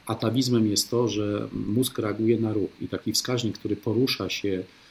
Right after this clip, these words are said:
e, między twoimi oczami a tekstem, e, skupia twój, e, wzrok i twoją, twoją koncentrację. To takie trzy,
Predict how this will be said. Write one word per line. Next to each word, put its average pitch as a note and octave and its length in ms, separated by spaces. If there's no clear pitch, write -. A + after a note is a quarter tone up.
e, G#2 140
między G#2+ 280
twoimi G#2+ 400
oczami A2 500
a G2+ 80
tekstem, - 640
e, A#2 40
skupia B2+ 400
twój, A2 380
e, G#2+ 40
wzrok G#2 420
i A2 60
twoją, G2 380
twoją G2 260
koncentrację. F#2+ 640
To A2+ 80
takie A2+ 220
trzy, G#2 380